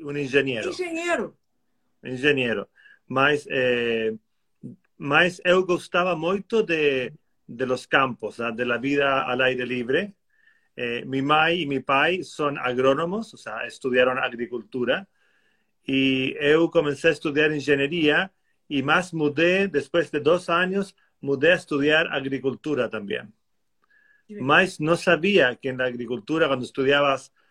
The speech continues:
Speaker 1: agronomia em Chile, tú podías estudiar enología y viticultura.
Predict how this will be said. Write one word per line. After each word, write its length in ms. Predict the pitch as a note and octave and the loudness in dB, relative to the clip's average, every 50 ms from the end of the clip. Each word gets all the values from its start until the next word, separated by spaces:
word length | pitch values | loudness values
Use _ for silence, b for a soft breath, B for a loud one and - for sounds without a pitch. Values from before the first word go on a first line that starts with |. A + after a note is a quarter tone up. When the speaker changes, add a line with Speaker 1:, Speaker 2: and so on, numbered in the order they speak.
| _ _ _ - - _ - | _ _ _ -20 -14 _ -4
Speaker 1:
agronomia 840 | B2+ B2 A#2+ B2+ C3+ C3 C3 C3 C3+ C#3+ D3 D#3+ E3 E3+ F3+ F#3 | -2 0 2 2 2 2 2 2 0 0 0 0 0 0 -2 -2
em 100 | D3 C#3+ B2 | -4 -8 -6
Chile, 460 | - - E3 D#3+ E3+ F#3 G#3+ A3+ A3+ _ _ _ _ _ _ _ _ _ _ _ _ _ | -2 -2 0 2 2 0 0 -2 -4 _ _ _ _ _ _ _ _ _ _ _ _ _
tú 160 | - D#3 C#3+ | -2 -2 2
podías 420 | C#3+ D3+ D3 C#3+ D3+ E3 D#3+ D3 | 4 4 6 6 6 4 2 2
estudiar 680 | D#3 C#3 - - C#3+ C3+ B2+ C3+ C3+ C#3+ D3 D3 - - _ - | -2 -8 -6 -4 -4 0 2 4 4 4 4 0 -2 -8 _ -4
enología 760 | - C3 B2+ B2+ B2 A#2+ A2 - - - B2 A#2 A2+ A2+ A#2 - | -2 -2 0 0 -2 -2 -4 -6 -6 -4 -2 -2 -2 -2 -4 -6
y 100 | - B2 | -6 -4
viticultura. 800 | A2 A#2 A2 - A#2 G2+ A2+ G2+ F#2+ - A2+ A2 - - - | -4 -4 -4 -4 -4 -4 -4 -4 -2 -2 0 0 0 -2 -6